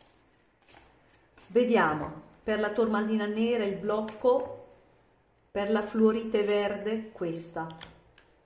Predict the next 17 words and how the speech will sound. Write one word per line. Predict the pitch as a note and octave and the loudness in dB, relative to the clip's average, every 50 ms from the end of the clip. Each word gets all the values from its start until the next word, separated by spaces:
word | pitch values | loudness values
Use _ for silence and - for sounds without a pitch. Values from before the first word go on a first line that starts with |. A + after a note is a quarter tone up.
| _ _ _ _ _ _ _ _ _ _ _ _ _ _ _ _ _ _ _ _ _ _ _ _ _ _ _ _ _ - G#2+ G#2+ - - _ _ _ | _ _ _ _ _ _ _ _ _ _ _ _ _ _ _ _ _ _ _ _ _ _ _ _ _ _ _ _ _ -20 -18 -18 -20 -20 _ _ _
Poi | - G#3+ A3+ | -6 -4 -2
faremo | A3+ A3+ G#3+ A3+ A3+ A3+ G#3+ | 0 2 2 2 4 4 2
un | G#3 G#3 | 2 4
attimo | G#3 G#3+ G#3+ G#3+ - - G#3+ G3+ G3+ G#3 - | 2 2 2 0 -4 -4 -4 -2 -2 -4 -4
il | - F#3+ | -4 -4
nostro | F#3+ G3 G3 G3 G3 F#3+ - F#3+ F#3 | -2 0 0 0 -2 -2 -6 -6 -6
diapason | F3+ F#3+ F#3+ F3 F3 F3 F3 F3+ F3+ F3+ F#3 F#3 | -2 0 2 2 2 2 0 -2 -4 -4 -4 -6
a | F#3 F#3 | -6 -6
cinquecentotrentotto | - G3+ F#3+ - G3 G3 - G3+ F#3+ G3 F#3 F#3+ F#3+ F#3 F#3 F#3+ F#3 - F3+ F3 F3+ - - E3 | -8 -8 -6 -6 -6 -4 -2 -2 -2 -2 -2 -4 -4 -4 -6 -6 -6 -6 -6 -6 -6 -6 -6 -6
hertz. | E3 F3+ F3 E3+ E3+ E3 E3 - - - C4 C#4 D#4 D#4+ E4 - - - - - - _ _ _ _ _ _ _ _ _ _ _ _ _ _ _ _ _ - | -4 -4 -4 -4 -4 -6 -6 -6 -4 -2 0 0 0 -2 -4 -8 -12 -16 -20 -20 -20 _ _ _ _ _ _ _ _ _ _ _ _ _ _ _ _ _ -8
Ecco | - - - - F#3+ | -6 -6 -4 -6 -6
qua, | F#3+ - F3+ F3 | -4 -2 -2 -2
facciamo | F3 E3+ E3 E3 F#3 G3+ G3 F#3+ F3+ | -2 -4 -8 -6 -4 -4 -4 -2 -4
la | F3+ | -4
nostra | F#3 F#3 F#3 F#3 - F3+ | -4 -4 -6 -6 -6 -6
energia | F3 F3 D#3+ E3 E3 D#3+ G3 A#3 B3+ A3 | -6 -4 -4 -6 -6 -6 -6 -4 -2 -2
intanto. | F3+ E3+ - F#3+ G3 G#3+ A3+ A3 A3 - A#3+ B3 C4 B3+ - - | -2 -4 -4 -4 -4 -2 -2 -2 -4 -2 -2 -2 -2 -4 -8 -14